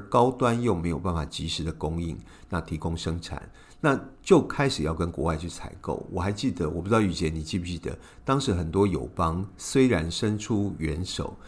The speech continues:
可是除了日本之外，他们是可以一次赠送我们比较多的数量的疫苗，可是其他国家常常都是基于友谊，可能捐赠给我们两万剂或是，或是多少，可是那样的数字，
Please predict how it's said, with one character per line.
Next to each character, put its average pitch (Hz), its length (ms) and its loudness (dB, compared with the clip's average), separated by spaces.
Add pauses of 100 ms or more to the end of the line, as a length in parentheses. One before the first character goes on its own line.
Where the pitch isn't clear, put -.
(240)
可 113 120 0
是 151 120 4
除 123 200 2
了 120 140 6
日 143 160 2
本 73 200 -2
之 - 160 -6
外， 82 220 0
他 104 160 -2
们 90 80 -2
是 95 240 0 (480)
可 107 140 4
以 107 60 6
一 101 140 0
次 127 180 0
赠 117 220 2
送 104 180 2
我 82 60 0
们 76 140 -6
比 78 80 -6
较 101 220 2 (160)
多 127 320 6
的 101 320 0 (120)
数 113 340 -2
量 85 280 0
的 76 80 -4
疫 85 220 -6
苗， 64 380 -8 (280)
可 113 100 2
是 160 140 4
其 135 140 2
他 131 140 6
国 104 200 6
家 104 200 6
常 104 180 0
常 95 140 4
都 104 140 4
是 104 120 0
基 113 280 -2
于 82 200 0
友 78 260 -2
谊， 76 200 -8
可 - 140 -8
能 78 260 -4 (100)
捐 98 200 0
赠 95 160 0
给 82 80 -4
我 76 80 -2
们 76 140 -6
两 80 240 -2
万 95 220 0
剂 87 220 -4
或 87 180 -4
是， 85 180 -4 (240)
或 98 140 4
是 92 120 -2
多 82 300 0
少， - 300 -6 (260)
可 - 80 -2
是 175 140 4
那 196 100 6
样 160 120 8
的 107 200 4 (100)
数 120 280 2
字， 101 280 -2